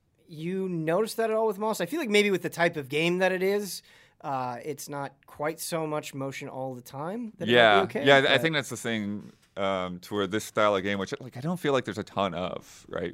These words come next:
Speaker 2: But, but it's, like, it's more of a stationary game. You do
Speaker 1: Sure.
Speaker 2: use a normal
Speaker 1: Cool.
Speaker 2: P S four controller. Um,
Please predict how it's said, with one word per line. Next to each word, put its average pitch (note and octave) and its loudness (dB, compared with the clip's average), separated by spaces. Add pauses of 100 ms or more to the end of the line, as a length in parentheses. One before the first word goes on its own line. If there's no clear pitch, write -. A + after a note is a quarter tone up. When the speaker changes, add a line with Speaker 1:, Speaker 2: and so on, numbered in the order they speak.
Speaker 2:
But, G2 -4 (260)
but G2+ 2
it's, - -6
like, G2 -8 (120)
it's A2 -2
more G#2 -2
of F2+ -2
a - -8
stationary F#2 -6
game. F2 -6
You F2+ -6
do G2 -2
Speaker 1:
Sure. F#2+ -2
Speaker 2:
use G2 -6
a G2 -6
normal F2+ -6 (120)
Speaker 1:
Cool. A#2+ -10 (180)
Speaker 2:
P A#2 4
S G3 2
four G2+ 2
controller. G2+ 2 (440)
Um, F#2 2